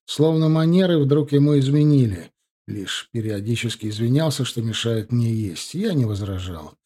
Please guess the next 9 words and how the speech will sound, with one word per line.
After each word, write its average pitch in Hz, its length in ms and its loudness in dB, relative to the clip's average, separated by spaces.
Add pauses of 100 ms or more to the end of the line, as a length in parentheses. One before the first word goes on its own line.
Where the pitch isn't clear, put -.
(260)
Понимал, 175 380 0
что - 160 -4
он 113 80 -4
проверяет 143 540 2
меня 139 280 4
на 143 100 2
высокомерие 131 720 2
и - 20 0
вспыльчивость. 120 920 -4